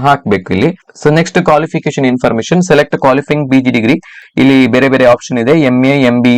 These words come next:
ಎ, ಎಂ ಸಿ ಎ, ಎಂ ಕಾಮ್, ಎಂ ಎಸ್ ಸಿ. So ಈ ತರ ಬೇರೆ ಬೇರೆ ಆಪ್ಷನ್ ಇದೆ. So ನಿಮ್ಮ ಪಿ ಜಿ ಯನ್ನ ಇಲ್ಲಿ ಸೆಲೆಕ್ಟ್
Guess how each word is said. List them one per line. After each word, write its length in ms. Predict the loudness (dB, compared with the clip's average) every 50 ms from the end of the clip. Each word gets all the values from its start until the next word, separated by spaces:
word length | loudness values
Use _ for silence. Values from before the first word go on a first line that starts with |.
| 2 2
ಎ, 20 | 2 2 0
ಎಂ 60 | -2 -2 -4
ಸಿ 100 | -2 0 2 2 2
ಎ, 20 | 2 2 0
ಎಂ 60 | 0 -2 -2 -2
ಕಾಮ್, 180 | -2 -2 0 -2 -2 -2
ಎಂ 80 | 0 0 -2
ಎಸ್ 100 | -2 -2 -2
ಸಿ. 80 | -2 -2 -2 -4 -12 -20 _ _
So 140 | 0 2 2 2
ಈ 20 | 2 2
ತರ 120 | 0 0 2 2
ಬೇರೆ 140 | 2 2 2 2
ಬೇರೆ 140 | 2 4 2 2 0
ಆಪ್ಷನ್ 280 | 0 -2 -6 -6 -6 -4
ಇದೆ. 140 | -2 -2 -2 -2 -4 -8 _ _ _ _ _ _ -6
So 120 | -2 0 0 2
ನಿಮ್ಮ 140 | 2 0 0 2 2
ಪಿ 80 | 0 0 2
ಜಿ 80 | 0 0
ಯನ್ನ 140 | 2 2 2 4
ಇಲ್ಲಿ 140 | 4 4 4 4 2 2 0
ಸೆಲೆಕ್ಟ್ 300 | 0 0 0 -2 _ 0